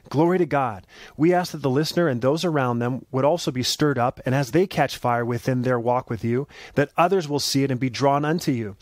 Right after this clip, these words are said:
And like a fire, revival explodes and spreads throughout the body of Christ.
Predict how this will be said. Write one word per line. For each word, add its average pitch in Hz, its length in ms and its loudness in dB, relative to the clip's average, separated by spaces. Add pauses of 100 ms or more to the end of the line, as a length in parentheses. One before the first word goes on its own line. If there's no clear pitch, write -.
(300)
And 131 140 2
like 170 180 2
a 196 60 2
fire, 135 420 0
revival 143 460 2
explodes 151 560 -2
and 156 100 0
spreads 123 400 -2
throughout 135 380 0
the 135 80 -2
body 120 280 0
of 117 120 -6
Christ. 98 420 -6